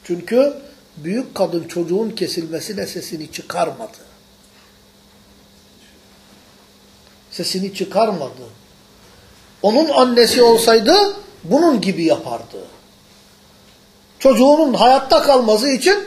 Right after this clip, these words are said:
hayatta kalsın da varsın başkasının annesi, e, başkası annesi olduğunu iddia etsin.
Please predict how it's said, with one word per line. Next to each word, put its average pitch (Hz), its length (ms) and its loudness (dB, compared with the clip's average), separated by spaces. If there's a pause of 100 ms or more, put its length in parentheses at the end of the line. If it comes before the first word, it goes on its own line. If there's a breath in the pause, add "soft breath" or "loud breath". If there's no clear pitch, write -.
(200 loud breath)
hayatta 302 420 4
kalsın 339 340 4
da 330 140 6
varsın 403 340 2
başkasının 330 720 0 (300 loud breath)
annesi, 330 420 2
e, 302 400 2
başkası 320 440 2
annesi 262 360 0
olduğunu 233 380 0
iddia 226 360 2
etsin. 196 260 -6